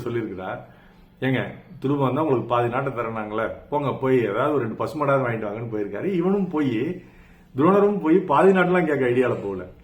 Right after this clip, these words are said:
"ஏதோ கொடுக்கறத வாங்கிட்டு வருவோம், ரெண்டு பசுமாடோ இல்ல வேற ஏதாவது கொடுத்தானா வாங்கிட்டு வருவோம்னு" சொல்லிட்டு போய்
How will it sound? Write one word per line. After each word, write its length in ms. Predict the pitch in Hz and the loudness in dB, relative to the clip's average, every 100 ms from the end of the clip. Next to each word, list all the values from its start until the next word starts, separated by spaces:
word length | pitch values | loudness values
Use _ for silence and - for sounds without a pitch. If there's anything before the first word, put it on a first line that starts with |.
| 104 | -4
"ஏதோ 220 | 107 147 | 0 2
கொடுக்கறத 460 | 208 185 180 180 156 | 4 4 4 4 4
வாங்கிட்டு 280 | 143 131 | 2 2
வருவோம், 240 | 117 113 143 | 0 -2 -2
ரெண்டு 180 | 135 123 | -2 -2
பசுமாடோ 420 | 113 123 110 131 | -4 -4 -4 -2
இல்ல 140 | 160 | -2
வேற 180 | 131 120 | 0 0
ஏதாவது 300 | 110 127 123 | -2 -4 -6
கொடுத்தானா 260 | 107 110 123 | -6 -6 -6
வாங்கிட்டு 300 | 110 107 101 | -6 -6 -6
வருவோம்னு" 140 | 104 | -6
சொல்லிட்டு 340 | - 101 104 | -8 -8 -8
போய் 340 | 135 117 175 | -8 -4 -4